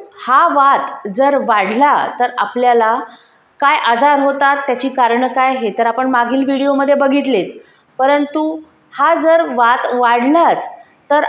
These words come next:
आपण काय करायला हवे, म्हणजे आपला आहार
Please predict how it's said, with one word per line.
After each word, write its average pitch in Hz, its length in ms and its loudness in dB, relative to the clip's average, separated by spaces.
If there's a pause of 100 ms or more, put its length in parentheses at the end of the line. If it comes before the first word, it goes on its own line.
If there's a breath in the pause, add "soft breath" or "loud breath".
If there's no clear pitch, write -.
आपण 269 300 -2 (200)
काय 311 220 2 (140)
करायला 254 400 2
हवे, 196 340 -2 (140)
म्हणजे 208 260 -4
आपला 214 360 -2 (120)
आहार 220 480 0